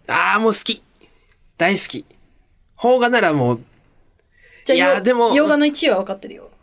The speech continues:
Speaker 1: うん。
Speaker 2: ノッティングヒルの恋人やろ？
Speaker 1: ノッティングヒルの恋人は、もう大好きなんですけど、一位は違う。
Speaker 2: あ！言ってたわ。あー！言ってた。
Speaker 1: うん。
Speaker 2: うーわ。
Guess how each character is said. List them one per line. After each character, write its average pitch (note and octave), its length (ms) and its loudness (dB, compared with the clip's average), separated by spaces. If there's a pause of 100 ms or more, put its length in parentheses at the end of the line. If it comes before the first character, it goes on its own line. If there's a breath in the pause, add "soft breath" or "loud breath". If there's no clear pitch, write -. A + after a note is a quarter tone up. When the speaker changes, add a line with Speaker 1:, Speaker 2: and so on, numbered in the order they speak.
Speaker 1:
う E3 80 -6
ん。 A#2+ 80 -8 (180)
Speaker 2:
ノ G#3+ 80 -2
ッ - 20 -4
テ G#3 160 -4
ィ G#3 40 2
ン G3+ 40 2
グ G3 60 2
ヒ G#3+ 80 2
ル F#3+ 80 -6
の F3+ 80 -12
恋 G3 260 -12
人 G#3 80 -18
や G#3 80 -14
ろ？ G#3 120 -14 (280)
Speaker 1:
ノ G#3 80 0
ッ - 20 -8
テ D#4+ 160 -2
ィ - 40 4
ン - 20 2
グ D#4 60 6
ヒ D#4+ 80 6
ル D#4+ 100 2
の B3 120 2
恋 F#3+ 240 0
人 G3 120 -2
は、 F3 360 0 (160)
も A3+ 160 2
う - 60 0
大 A3 200 2
好 - 60 2
き - 60 0
な D#3 60 0
ん - 20 0
で B2+ 40 -4
す - 60 -4
け B2+ 60 -8
ど、 A#2+ 80 -4
一 F#3+ 300 0
位 F3+ 60 2
は A#2 160 -2 (220)
違 G#2+ 60 -8
う。 F#2+ 40 -12 (1400)
Speaker 2:
あ！ F#4 320 0 (540)
言 G4 140 2
っ - 20 -14
て G4+ 120 0
た F4 120 2
わ。 B3 80 0
あ - 40 -6
ー！ - 1200 -2
言 D4 120 -6
っ - 20 -14
て D#4+ 140 -10
た。 A#3 260 0
Speaker 1:
う C#3 80 -10
ん。 B2+ 40 -4
Speaker 2:
う A#2+ 40 -4
ー G2 80 -10 (2250)
わ。 - 160 -2